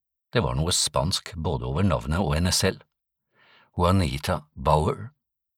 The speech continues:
Hun var relativt høy og slank, med en mørk varme i vesenet som hennes reserverthet ikke kunne skjule. Ansiktet var fint formet, og øynene mørk brune,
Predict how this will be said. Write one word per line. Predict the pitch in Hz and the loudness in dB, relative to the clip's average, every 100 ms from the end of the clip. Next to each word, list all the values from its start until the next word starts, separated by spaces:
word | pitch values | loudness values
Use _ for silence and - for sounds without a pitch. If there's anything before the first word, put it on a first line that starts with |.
| _ _ _ _ _ _ _ _ _ - | _ _ _ _ _ _ _ _ _ -2
Hun | 87 | 4
var | 117 | 6
relativt | 107 90 85 120 - - | 6 4 2 0 -2 -2
høy | 87 98 92 | -2 0 0
og | 71 | -2
slank, | - 78 87 - - | 0 2 2 0 -2
med | 69 64 | -2 0
en | 82 87 | 0 0
mørk | 76 - - | 0 -2 -4
varme | 95 92 65 65 | 0 0 0 -4
i | 92 92 | -2 0
vesenet | 65 - 90 76 - - - | 0 0 -2 -2 -8 -18 -16
som | - 123 | 0 4
hennes | 127 78 - 80 | 6 4 0 0
reserverthet | 82 117 76 73 69 90 - - - | 0 0 0 0 0 -2 -4 -6 -6
ikke | - - 82 | -4 -6 -2
kunne | 82 | 0
skjule. | - 113 64 57 - _ _ _ _ _ _ _ _ 92 | 2 2 0 -6 -16 _ _ _ _ _ _ _ _ -2
Ansiktet | 85 73 76 98 90 | 0 0 -2 -2 0
var | 82 | -2
fint | - 73 67 80 | -2 -4 -2 -4
formet, | - 92 71 76 - - - | 0 0 0 -2 -6 -14 -18
og | - - | -8 0
øynene | 110 90 62 62 | 2 2 0 -2
mørk | 80 82 65 - - 90 | 0 0 -4 -8 -8 -2
brune, | 95 85 65 | 0 0 -2